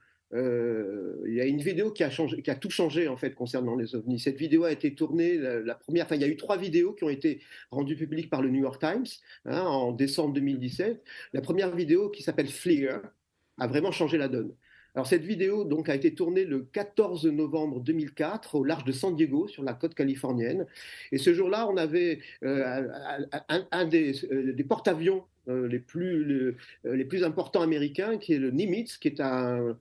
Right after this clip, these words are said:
un porte-avions polyvalent à propulsion nucléaire, euh, qui devait faire un exercice, euh, de, d'entraînement de routine. Et au moment, au, au moment où l'exercice, euh, devait débuter,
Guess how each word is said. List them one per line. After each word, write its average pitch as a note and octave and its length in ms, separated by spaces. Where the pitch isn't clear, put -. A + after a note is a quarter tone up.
un C3 80
porte-avions E3+ 500
polyvalent E3 760
à A#2 80
propulsion D#3 420
nucléaire, D3 540
euh, C3+ 80
qui C#3 140
devait D#3 180
faire F#3 220
un C#3+ 180
exercice, D3+ 600
euh, B2 920
de, A#2+ 640
d'entraînement D3+ 420
de D#3 60
routine. C#3 480
Et D3 80
au D#3+ 80
moment, G#3+ 260
au, G3+ 280
au G3+ 60
moment G#3+ 240
où - 20
l'exercice, F3 560
euh, C3 560
devait D3 300
débuter, F3+ 600